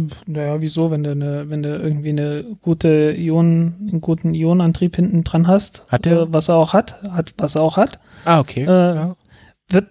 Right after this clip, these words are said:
Speaker 1: wahrscheinlich, also, äh, muss man sich mal angucken, wie der aussieht. Das ist bestimmt so ein windschnittiges Ding wieder. Wie,
Speaker 2: Mhm.
Speaker 1: wie damals, äh, Goce.
Speaker 2: Warte, ich, ich schau mal.
Speaker 1: Weil Goce flog ja auch sch-, flog ja auch
Speaker 2: Wie
Speaker 1: schon
Speaker 2: schreibt
Speaker 1: sehr
Speaker 2: man denn S L A?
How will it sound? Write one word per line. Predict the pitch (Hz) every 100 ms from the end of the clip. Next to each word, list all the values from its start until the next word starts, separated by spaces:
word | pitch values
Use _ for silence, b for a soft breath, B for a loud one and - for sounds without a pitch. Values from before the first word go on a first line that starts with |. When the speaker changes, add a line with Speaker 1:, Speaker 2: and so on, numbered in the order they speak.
| -
Speaker 1:
wahrscheinlich, | 180 170 185 185 185 165
also, | 165 170 160
äh, | 160
muss | - 151 147 143 143 147
man | 220
sich | 233 262
mal | 202 156
angucken, | 214 269 269
wie | 208
der | 185 160
aussieht. | 214 269 175 160
Das | 143
ist | -
bestimmt | 160 - 240
so | 202
ein | 180
windschnittiges | 165 208 - 214 214 208 196 -
Ding | 214 190 143 - _ _ _ _ _ _ _ _
wieder. | 165 147 139 139 _ _ _ _ _
Wie, | 170 139 139
Speaker 2:
Mhm. |
Speaker 1:
wie | 165
damals, | 160 156 160 160 160 156 -
äh, | 165 156
Goce. | 180 202 202 135 139 -
Speaker 2:
Warte, | 127 139
ich, | 151 -
ich | 139
schau | 123
mal. | 127
Speaker 1:
Weil | 165 165 165 -
Goce | 180 190 202
flog | 185 190 185
ja | 175
auch | 170 208
sch-, | - 185
flog | - 185
ja | 175
auch | 170 202
Speaker 2:
Wie |
Speaker 1:
schon | 143
Speaker 2:
schreibt | 151
Speaker 1:
sehr | 165
Speaker 2:
man | 165
denn | 156 151 -
S | 156 160 - - - -
L | 147 147 151
A? | 127 139 143 151 160